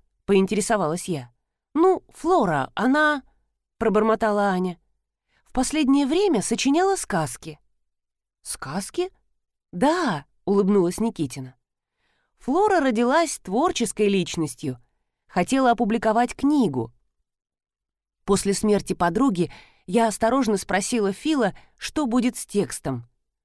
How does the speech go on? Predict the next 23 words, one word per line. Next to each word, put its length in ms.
Он 220
изумился. 680
Жена 340
ни 120
разу 320
не 120
сообщила 560
ему 240
о 80
своих 360
литературных 680
опытах. 500
Он 200
вроде 280
даже 280
расстроился, 720
что 180
не 140
знал 280
о 60
писательских 680
амбициях 500
супруги. 640